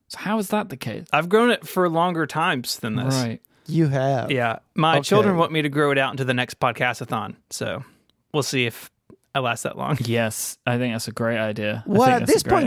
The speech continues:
Speaker 3: you
Speaker 1: idea.
Speaker 3: just gotta go for it,
Speaker 2: Right.
Speaker 3: right? At
Speaker 2: Mm-hmm.
Speaker 3: this point, no, I will go one step further.
Speaker 1: Ooh.
Speaker 3: And I will say, assuming that we're gonna see each other again at W W D C twenty twenty-two,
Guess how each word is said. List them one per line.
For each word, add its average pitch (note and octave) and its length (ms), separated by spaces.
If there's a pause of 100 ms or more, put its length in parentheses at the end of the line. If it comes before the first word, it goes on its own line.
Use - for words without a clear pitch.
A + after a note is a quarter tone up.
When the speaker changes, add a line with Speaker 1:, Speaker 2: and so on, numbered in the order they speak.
Speaker 3:
you G#3+ 40
Speaker 1:
idea. - 20
Speaker 3:
just F#3 200
gotta F#3+ 200
go F#3+ 180
for C3+ 360
it, - 160
Speaker 2:
Right. D3+ 120
Speaker 3:
right? F#3 260 (340)
At F3+ 140
Speaker 2:
Mm-hmm. D#3+ 80
Speaker 3:
this C#3 160
point, - 260
no, G#3 460
I G3 160
will A#3+ 240
go G#3+ 180
one F3 540
step - 460
further. - 720 (180)
Speaker 1:
Ooh. D#3 260
Speaker 3:
And C3+ 100
I B2+ 60
will D3 160
say, - 480 (540)
assuming G#3 580
that C#3 220
we're C#3 180
gonna C3+ 240
see G3+ 200
each - 280
other A2+ 240
again - 420 (640)
at C3 100
W D3+ 240
W D#3 200
D C#3+ 120
C D3+ 200
twenty C#3+ 340
twenty-two, A#2+ 1000